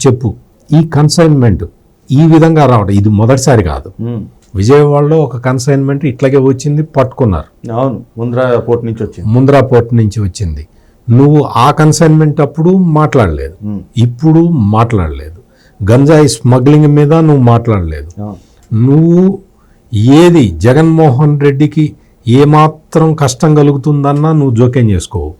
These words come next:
Speaker 2: Hmm.
Speaker 1: ఈ సందర్భం కనీసం రాజకీయాలు పక్కన పెట్టి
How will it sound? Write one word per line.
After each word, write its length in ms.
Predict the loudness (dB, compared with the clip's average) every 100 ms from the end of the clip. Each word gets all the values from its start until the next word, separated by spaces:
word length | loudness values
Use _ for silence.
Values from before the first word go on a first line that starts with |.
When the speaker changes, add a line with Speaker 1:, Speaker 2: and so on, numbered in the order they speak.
| -10
Speaker 2:
Hmm. 160 | -10 -12 _ _ _ 0
Speaker 1:
ఈ 200 | 4 4
సందర్భం 380 | 4 2 0 -2 0
కనీసం 440 | 4 4 4 -2 -4 _ _ _ _ _ _ _ _ _ _ -12 -2
రాజకీయాలు 600 | 2 4 2 4 4 4
పక్కన 380 | 0 -2 0 0
పెట్టి 320 | -2 -10 -18